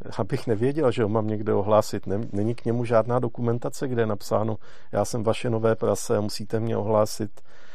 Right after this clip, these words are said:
na veterinární správě." A nevěděl to ani kancléř Mynář, což je právník a osoba, myslím, s právem obeznámená, přinejmenším jeho šéf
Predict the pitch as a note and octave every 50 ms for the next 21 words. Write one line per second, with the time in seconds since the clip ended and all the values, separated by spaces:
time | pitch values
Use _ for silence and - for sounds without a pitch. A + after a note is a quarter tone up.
0 | - - - G#2 G#2 G2 G2 G2 G#2 G#2+ G#2+ G#2 - A2 G#2+ G#2+ G#2+ G#2+ G#2+ G#2
1 | G#2 G#2+ G#2+ A2 - - A#2 A2 G#2+ G2+ G2 G2+ F#2+ - - F#2+ G#2 A2+ A#2 B2
2 | B2+ B2+ C#3 C3 A#2+ - C3 B2 A#2+ B2+ A#2 - A#2+ A2+ - - B2 B2 A#2+ -
3 | B2 A#2 A2+ A2 A2+ A#2+ - - - - C3 - - C3 B2 B2+ A#2 A2 G#2+ G#2+
4 | A#2 B2 C3 - - B2+ - - - - - - - - - - - - A#2 A2+
5 | A2+ A2+ A#2 A#2 A#2 - C3 B2 B2 - - A2+ A2 A2 G#2+ A#2 C3 C3 B2+ B2+
6 | - - G#2+ G#2 A2 G#2 A2+ A2+ A2+ A#2+ A#2+ A#2+ B2 B2+ B2+ B2 - - A#2+ A#2+
7 | A#2 A#2 A#2 A#2 - - C3 B2+ B2 A2+ A2+ B2+ - - B2 A#2 A#2 - -